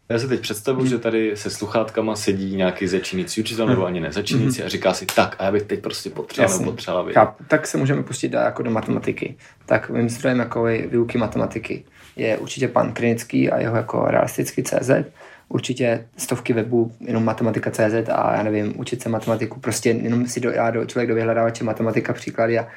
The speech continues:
Speaker 2: potom aktivní učitelky, který vytvářely nějaký dumy a dělali dobrý dumy.
Speaker 1: Digitální učební
Speaker 2: Te-,
Speaker 1: materiály.
Speaker 2: digitální učební materiály.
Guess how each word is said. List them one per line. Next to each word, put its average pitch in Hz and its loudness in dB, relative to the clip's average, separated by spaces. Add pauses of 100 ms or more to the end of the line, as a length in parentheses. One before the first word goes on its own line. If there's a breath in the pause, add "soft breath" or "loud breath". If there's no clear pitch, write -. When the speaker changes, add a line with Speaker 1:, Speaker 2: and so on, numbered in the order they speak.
(300 loud breath)
Speaker 2:
potom 131 2
aktivní 131 0
učitelky, 120 -2
který 123 2
vytvářely 117 2
nějaký 113 -2
dumy 120 2 (140)
a 123 -2
dělali 110 4
dobrý 104 0
dumy. 113 0 (140 loud breath)
Speaker 1:
Digitální 98 2
učební - -8
Speaker 2:
Te-, - 0
Speaker 1:
materiály. - 0
Speaker 2:
digitální 117 0
učební 120 -2
materiály. 113 0